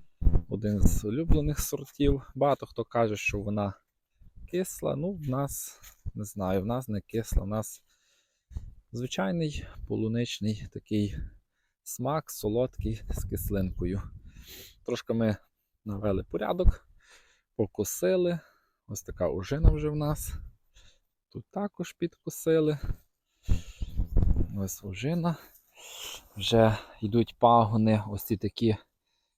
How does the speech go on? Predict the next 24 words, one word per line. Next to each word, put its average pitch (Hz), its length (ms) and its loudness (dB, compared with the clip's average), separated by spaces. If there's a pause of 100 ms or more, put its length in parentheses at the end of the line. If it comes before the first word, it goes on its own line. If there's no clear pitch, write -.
(120)
вони 104 160 0
зразу 104 380 4
відрізняються, 101 760 0
вони 101 140 -4
такі - 200 -12
червонуваті, 101 880 -6 (360)
дуже 95 220 -6
такі - 340 -10 (920)
грубі, 104 300 0
потужні. 107 540 0
Це 123 400 4 (1300)
пагони 101 400 0
заміщення 95 560 -6
йдуть 87 260 -6
на, 92 160 -8
на 98 140 -6
наступний 98 480 -8
рік. 95 260 -6 (420)
Хто - 220 -2
не 101 120 0
знає, 143 500 -2 (240)
е, 110 60 -6
ожина, 117 800 -2 (1040)
е, 117 40 -8